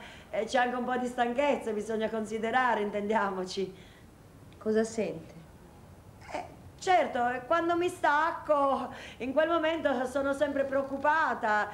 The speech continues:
Speaker 1: il pensiero che lui è lontano, beh, questo sì.
Speaker 2: E adesso lei sta un po' preoccupata perché Leone
Speaker 1: No, no, niente.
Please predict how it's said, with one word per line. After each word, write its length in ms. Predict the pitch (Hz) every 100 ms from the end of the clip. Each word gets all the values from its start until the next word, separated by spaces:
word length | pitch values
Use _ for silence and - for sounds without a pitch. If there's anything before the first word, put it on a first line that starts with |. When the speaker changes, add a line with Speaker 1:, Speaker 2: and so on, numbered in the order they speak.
| - -
Speaker 1:
il 120 | 240 247
pensiero 500 | 269 262 294 277 269
che 120 | 262
lui 300 | 269 262 262
è 100 | 254
lontano, 1200 | 240 240 240 269 294 320 294 254 247 240 247 - -
beh, 400 | 339 370 392 381
questo 320 | 302 - 196
sì. 300 | - 123 - - - - - - - - - - - - - -
Speaker 2:
E 80 |
adesso 360 | 240 254 269 277
lei 220 | 233 247
sta 180 | 247 220
un 100 | 220
po' 140 | 226
preoccupata 640 | 220 220 220 214 226 226 220
perché 340 | 220 214 220
Leone 600 | 208 214 214 214 202 196 185
Speaker 1:
No, 680 | 262 285 262 247 240 240 269
no, 500 | 381 381 311 262 247
niente. 1120 | 294 349 339 311 269 240 233 226 208 -